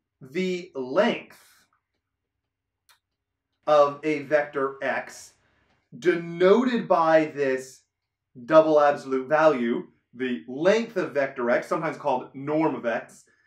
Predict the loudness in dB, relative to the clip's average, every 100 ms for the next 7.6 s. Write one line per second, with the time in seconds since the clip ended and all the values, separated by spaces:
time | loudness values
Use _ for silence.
0 | _ _ _ _ -4 -2 -2 -6 -12 _
1 | -8 -2 0 2 0 2 2 0 -14 -20
2 | -8 2 2 4 2 2 0 0 -4 -8
3 | _ _ _ _ _ _ _ _ _ -8
4 | -4 -2 -2 -4 -2 0 0 -4 -20 -20
5 | _ _ _ _ _ _ -8 -6 0 0
6 | 0 -4 -12 -12 -12 -20 -16 -8 -2 0
7 | 0 2 2 2 -4 -12